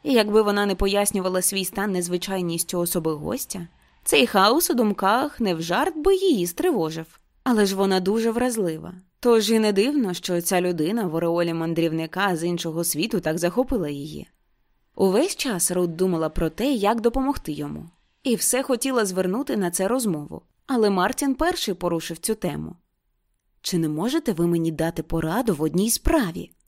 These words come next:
почав він, і коли вона охоче згодилась, серце йому мало не вискочило з грудей. Пам'ятаєте, минулого разу я казав, що не можу говорити про книжки, бо нічого в них не розумію. Ну, то я багато думав про це.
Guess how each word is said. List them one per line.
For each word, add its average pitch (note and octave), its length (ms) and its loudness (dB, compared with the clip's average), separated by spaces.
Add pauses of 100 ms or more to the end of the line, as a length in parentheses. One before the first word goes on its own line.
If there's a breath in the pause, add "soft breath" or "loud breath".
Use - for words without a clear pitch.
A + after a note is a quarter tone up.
(160)
почав E3 380 -2
він, E3 520 -6
і F3 220 -6
коли G#3+ 220 4
вона A3+ 280 4
охоче F#3 400 0
згодилась, E3+ 680 -2 (200)
серце F4+ 420 0
йому G#3 240 0
мало G3 280 2
не F#3+ 80 0
вискочило A#3 540 -2
з A#3 60 -4
грудей. A#3 520 0 (400)
Пам'ятаєте, G3+ 800 2 (380)
минулого F#3+ 500 4
разу A3+ 240 4
я F3+ 120 4
казав, F#3+ 320 -2
що G3 220 -4
не G#3 120 2
можу G#3 320 2
говорити F3+ 420 2
про F3 220 0
книжки, A#3 560 -4
бо F#3 240 -6
нічого A#3+ 540 2
в G#3 60 -2
них F#3 180 -2
не F#3+ 100 0
розумію. E3+ 480 -2 (480)
Ну, A#3 320 4 (300)
то F#3+ 100 0
я F#3 160 4
багато A3+ 400 2
думав C#4 280 6
про D#3 200 -4
це. D#3 260 -8